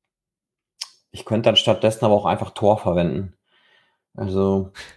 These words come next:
<laughs> im Endeffekt, ähm, sag ich mal, gibt's wahrscheinlich Fälle, in denen das sinnvoll ist.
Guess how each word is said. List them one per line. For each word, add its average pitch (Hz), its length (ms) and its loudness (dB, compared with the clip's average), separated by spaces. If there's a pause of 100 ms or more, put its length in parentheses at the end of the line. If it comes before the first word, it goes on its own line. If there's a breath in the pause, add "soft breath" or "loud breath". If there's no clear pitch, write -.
(720 loud breath)
<laughs> - 800 0
im 127 120 4
Endeffekt, 139 720 2
ähm, 123 720 4 (1400 soft breath)
sag 117 320 4
ich 127 140 -10
mal, 117 400 4
gibt's 143 240 -2
wahrscheinlich 131 480 0
Fälle, 147 500 0
in 101 220 -2
denen 117 260 2
das 104 220 -2
sinnvoll 117 400 0
ist. - 400 2